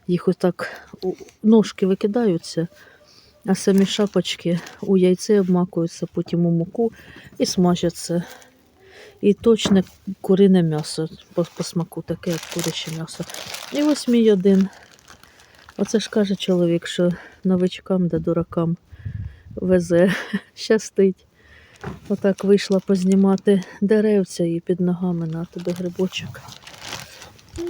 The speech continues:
тут так, нічого так пос-, посмажить. А сливи недобрі.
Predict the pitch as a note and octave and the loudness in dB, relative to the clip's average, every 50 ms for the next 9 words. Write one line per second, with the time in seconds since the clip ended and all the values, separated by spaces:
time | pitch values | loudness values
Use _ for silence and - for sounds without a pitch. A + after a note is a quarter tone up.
0 | - - D#4 C#4+ - - - B3 A3+ - - - - - - - - B3 A3 - | -6 -4 -4 -6 -6 -4 -2 -2 -2 -2 -4 -8 -8 -8 -10 -10 -8 -8 -8 -6
1 | - - G3 G3 - - F#3+ - - - - - - - _ _ _ - - - | -6 -4 -4 -4 -4 -4 -6 -6 -8 -14 -18 -18 -20 -20 _ _ _ -20 -20 -20
2 | _ _ _ _ _ _ - - - - - - - - - - _ _ - - | _ _ _ _ _ _ -20 -20 -20 -20 -20 -20 -20 -20 -20 -20 _ _ -8 -6
3 | A3 G3+ - - - - - - G#3 G3+ - - G#3+ G#3 G#3 G#3 G#3 - G3+ G#3 | -6 -6 -6 -8 -12 -14 -12 -10 -8 -8 -6 -6 -4 -4 -4 -4 -4 -4 -6 -8
4 | - - - - - - - - - _ _ _ _ _ _ _ _ _ _ _ | -10 -10 -12 -12 -14 -16 -18 -20 -20 _ _ _ _ _ _ _ _ _ _ _
5 | _ _ _ _ _ _ _ _ _ _ _ _ _ _ _ _ _ _ _ - | _ _ _ _ _ _ _ _ _ _ _ _ _ _ _ _ _ _ _ -20
6 | - - - - - - A#3+ A#3+ A3+ G#3 A3 G3 F#3+ F#3 E3 D#3+ E3+ E3+ E3 E3 | -18 -12 -10 -8 -4 -2 0 2 2 4 4 4 4 2 2 -2 -4 -6 -6 -6
7 | F3+ F3+ F#3 F3 | -6 -4 -4 -4